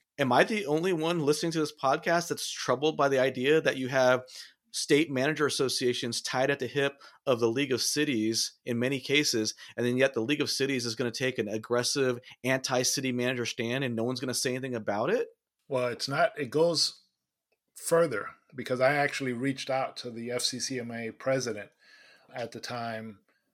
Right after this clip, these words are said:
Speaker 2: that we learned that the F-, the Florida League of Cities was gonna file this, um, amicus brief.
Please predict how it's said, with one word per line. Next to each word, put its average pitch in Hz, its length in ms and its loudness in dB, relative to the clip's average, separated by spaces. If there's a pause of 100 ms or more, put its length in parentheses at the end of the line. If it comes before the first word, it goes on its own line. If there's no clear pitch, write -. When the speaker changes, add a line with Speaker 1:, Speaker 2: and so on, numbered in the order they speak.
(180)
Speaker 2:
that 113 280 -6
we 127 220 -2
learned 127 520 -2
that 113 280 -6
the 120 320 -10
F-, - 360 -8
the 135 260 -10
Florida 135 340 0
League 123 220 -2
of 113 80 -4
Cities 123 320 -4
was 107 140 -10
gonna 113 180 -8
file 107 560 -8 (180)
this, 113 500 -10
um, 101 300 -20
amicus 120 460 -8
brief. 110 420 -10